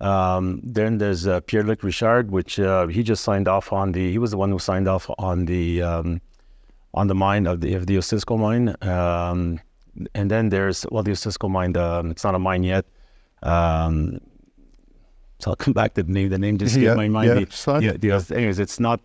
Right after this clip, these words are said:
Speaker 1: not too, I think it's about seventy-five kilometers away from us, that, uh, the, the, that Osisko mine. And, um, then there's, uh, Jacqueline, Jacqueline Le-, Leroux, which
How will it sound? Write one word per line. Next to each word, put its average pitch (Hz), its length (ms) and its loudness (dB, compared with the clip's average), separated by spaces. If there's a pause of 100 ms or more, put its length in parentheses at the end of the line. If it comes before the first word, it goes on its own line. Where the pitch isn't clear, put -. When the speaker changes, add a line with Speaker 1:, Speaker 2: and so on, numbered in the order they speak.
Speaker 1:
not 120 220 -2
too, 104 100 0
I 87 40 0
think 117 180 2
it's 87 100 -2
about 92 260 0
seventy-five 92 500 -2
kilometers 90 420 -2
away 85 180 -2
from 90 180 -4
us, 90 140 -2
that, 87 300 -4
uh, 80 180 0
the, 82 420 -4
the, 85 140 -2
that 98 140 -2
Osisko 95 400 -4
mine. 98 260 -2 (580)
And, 104 440 2
um, 90 880 2 (200)
then 120 260 2
there's, 101 300 0
uh, 90 400 2
Jacqueline, 104 600 -2
Jacqueline 104 480 -2
Le-, 101 240 0
Leroux, 98 340 -2
which 120 420 -2